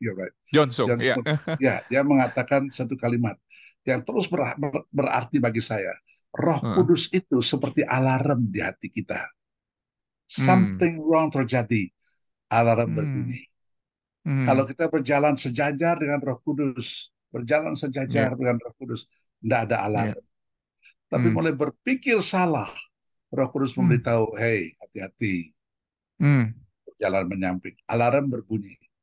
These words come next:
Speaker 2: Yep.
Speaker 1: Maka
Speaker 2: Yep.
Speaker 1: tanda seorang Kristen kalau jatuh dalam dosa,
Speaker 2: Hmm.
Speaker 1: satu-satunya yang pasti ada, yaitu
Speaker 2: Hmm.
Speaker 1: damai sejahteranya terganggu.
Speaker 2: Hmm.
Speaker 1: Seorang Kristen yang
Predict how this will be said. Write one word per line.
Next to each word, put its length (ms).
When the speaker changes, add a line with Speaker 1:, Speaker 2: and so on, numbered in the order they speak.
Speaker 2:
Yep. 240
Speaker 1:
Maka 200
Speaker 2:
Yep. 180
Speaker 1:
tanda 320
seorang 400
Kristen 380
kalau 180
jatuh 440
dalam 280
dosa, 520
Speaker 2:
Hmm. 280
Speaker 1:
satu-satunya 800
yang 120
pasti 300
ada, 340
yaitu 420
Speaker 2:
Hmm. 160
Speaker 1:
damai 340
sejahteranya 720
terganggu. 500
Speaker 2:
Hmm. 480
Speaker 1:
Seorang 500
Kristen 400
yang 240